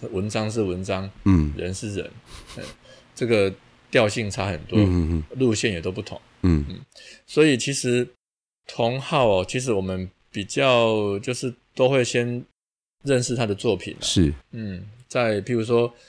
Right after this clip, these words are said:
Speaker 1: 不同的报纸啊，
Speaker 2: 嗯。
Speaker 1: 不同的文学刊物上，
Speaker 2: 嗯。
Speaker 1: 你可能都读过一些人的作品了。
Speaker 2: 是。
Speaker 1: 那很多人也是到后来也不会认识啊。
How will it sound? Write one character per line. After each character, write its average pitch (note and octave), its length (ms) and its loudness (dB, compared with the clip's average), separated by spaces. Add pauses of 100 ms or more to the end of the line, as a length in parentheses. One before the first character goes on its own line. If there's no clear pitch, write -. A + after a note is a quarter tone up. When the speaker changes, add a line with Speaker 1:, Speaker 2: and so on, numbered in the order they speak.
(340)
Speaker 1:
不 C3+ 100 -2
同 A2 160 -2
的 G#2 80 0
报 A#2 260 2
纸 F2 300 -8
啊， F2+ 220 -4
Speaker 2:
嗯。 F#2+ 300 8
Speaker 1:
不 F#2+ 40 6
同 F#2+ 220 -2
的 G2 80 -2
文 G2 200 -2
学 G2+ 200 -4
刊 G#2 240 -6
物 F#2+ 140 0
上， F#2+ 220 -4
Speaker 2:
嗯。 F#2+ 80 -14 (340)
Speaker 1:
你 A#2 100 -6
可 A2 100 -2
能 G2+ 140 -2
都 B2+ 100 2
读 A2 200 -4
过 A2 360 2
一 A2 80 -2
些 A2 200 -4
人 F#2+ 120 -2
的 F2+ 80 -8
作 G2 220 -2
品 - 240 -10
了。 - 80 -20
Speaker 2:
是。 E2 360 2 (580)
Speaker 1:
那 E3 100 -4
很 B2 220 0
多 C#3+ 180 4
人 A#2 140 4
也 F#2+ 100 0
是 G2 800 -2 (920)
到 C3 100 0
后 C3 140 4
来 G2+ 100 4
也 F2 80 0
不 F#2+ 140 -2
会 G2+ 60 2
认 G2+ 180 -2
识 F#2+ 220 -8
啊。 E2+ 120 -10